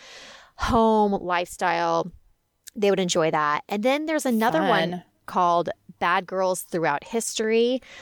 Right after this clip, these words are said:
Speaker 1: One hundred
Speaker 2: <gasps>
Speaker 1: Remarkable
Speaker 2: I have
Speaker 1: Women.
Speaker 2: this one.
Speaker 1: Do you have it?
Speaker 2: I love it.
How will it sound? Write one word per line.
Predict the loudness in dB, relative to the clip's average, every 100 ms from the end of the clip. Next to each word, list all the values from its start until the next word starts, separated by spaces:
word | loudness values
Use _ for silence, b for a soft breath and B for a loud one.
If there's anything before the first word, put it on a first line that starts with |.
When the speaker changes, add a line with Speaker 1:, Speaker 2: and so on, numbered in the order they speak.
| B B
Speaker 1:
One | -2 -2
hundred | 0 -2 0
Speaker 2:
<gasps> |
Speaker 1:
Remarkable | 0 0 0 0 2
Speaker 2:
I |
have | 2 0
Speaker 1:
Women. | -2
Speaker 2:
this | -4 -8
one. | -8 -6 0
Speaker 1:
Do | 2
you |
have | 4 2
it? | 0 -2 -4 -12 -16 _ _ -4
Speaker 2:
I | 0
love | 0 0
it. | -2 -4 -4